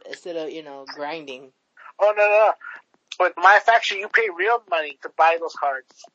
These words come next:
Speaker 1: Makes sense. It beat, you know, it beats fucking, you know, G T A where you have to buy a fucking, you have to buy an in, an in-game credit card to get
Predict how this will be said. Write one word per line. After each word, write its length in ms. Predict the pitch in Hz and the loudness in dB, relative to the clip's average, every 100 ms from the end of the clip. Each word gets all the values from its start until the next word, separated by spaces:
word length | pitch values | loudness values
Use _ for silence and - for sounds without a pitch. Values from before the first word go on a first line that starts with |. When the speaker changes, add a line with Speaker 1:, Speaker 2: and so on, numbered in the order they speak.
| _ | _
Speaker 1:
Makes 180 | 233 139 | -18 -18
sense. 400 | - 135 156 - - - _ _ | -18 -18 -18 -20 -18 -18 _ _
It 140 | 135 | -20
beat, 260 | 135 170 - | -12 -12 -12
you 120 | 170 | -14
know, 160 | 160 156 | -14 -14
it 140 | 147 | -14
beats 220 | 160 190 _ | -14 -18 _
fucking, 380 | 165 160 175 160 | -12 -12 -14 -18
you 100 | 165 | -18
know, 200 | 156 147 | -16 -16
G 200 | 143 160 | -16 -20
T 260 | - 160 170 | -16 -10 -8
A 60 | |
where 80 | 151 | -8
you 80 | 143 | -8
have 100 | 147 | -12
to 60 | 147 | -12
buy 180 | 147 | -12
a 80 | 143 | -12
fucking, 480 | - 151 - 127 123 _ _ _ _ | -12 -18 -18 -20 -20 _ _ _ _
you 40 | |
have 100 | 147 | -20
to 80 | 160 | -14
buy 140 | 160 165 | -10 -8
an 440 | 151 - 185 196 _ - | -10 -12 -14 -16 _ -20
in, 80 | - _ _ - | -20 _ _ -20
an 80 | |
in-game 560 | 139 190 220 185 202 202 | -16 -12 -12 -10 -10 -10
credit 360 | - 208 208 - | -14 -12 -12 -12
card 340 | 170 139 127 | -12 -12 -12
to 100 | - | -16
get 240 | 147 160 | -12 -12